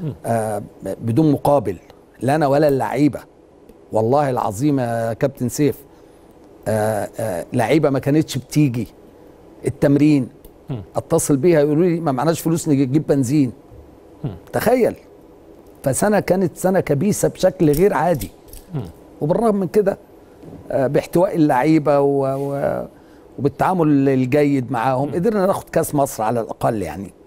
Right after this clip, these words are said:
Speaker 2: كان بقاله ست سبع سنين ما دخلش النادي، فالحمد لله قدرنا.
Speaker 1: ده، ده الموسم الأفضل للزمالك من سنين يا كابتن كسكواد؟
Speaker 2: لا. السنة دي؟
Speaker 1: آه.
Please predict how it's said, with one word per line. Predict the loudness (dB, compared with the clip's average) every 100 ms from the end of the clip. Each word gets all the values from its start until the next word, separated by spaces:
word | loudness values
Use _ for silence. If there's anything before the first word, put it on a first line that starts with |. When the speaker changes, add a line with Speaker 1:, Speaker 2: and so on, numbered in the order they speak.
| -20 -20 -20 -10 -4
Speaker 2:
كان | -2
بقاله | 2 2
ست | 0 -6
سبع | -2 -2 0
سنين | -2 -2 -2
ما | 0
دخلش | -2 -2 -4 -4
النادي، | -2 -2 -2 -8 -14 -20 -20 -10
فالحمد | -6 -4 -4 -2
لله | 0 0
قدرنا. | 0 -2 -2 -6 -12 -20 -4
Speaker 1:
ده، | -2
ده | 0 0
الموسم | 0 0 0
الأفضل | 0 0 0
للزمالك | 0 -2 -2 -4
من | -6
سنين | -2 -2
يا | -2
كابتن | -4 -4
كسكواد؟ | -4 -4 0 -2 -2 -10 -20 -4
Speaker 2:
لا. | -2 -2 -6 -18 -20 -20 -20 -6
السنة | -4 -2 -2 0 0
دي؟ | 0 -2 0
Speaker 1:
آه. | 0